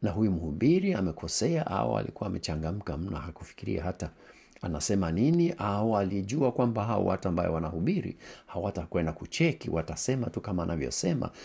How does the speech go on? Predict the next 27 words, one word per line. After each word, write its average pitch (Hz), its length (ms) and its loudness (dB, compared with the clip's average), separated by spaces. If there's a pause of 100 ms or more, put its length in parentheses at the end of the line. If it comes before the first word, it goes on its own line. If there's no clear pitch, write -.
(140)
kwa - 120 -2
hiyo 95 100 0
anaweza 90 380 -2
akawawekea - 1700 -2
tu - 140 -4
maneno 80 340 0
yoyote 73 460 -2
na 67 80 -6
watakubali. 90 920 -2 (720)
Au 170 340 2
huyu 180 220 6
ndugu 131 300 4
ameingia 85 420 -2
kwenye - 220 -4
internet, 143 520 2
amepata 71 400 -4
information 82 500 -2
kwenye 78 200 -6
website 90 500 0
moja, 147 340 0 (300)
ameenda 117 360 6
na 90 100 2
hiyo 92 200 2
moja 82 240 0
kwa - 140 -4
moja, 107 320 2
akasema, - 320 -6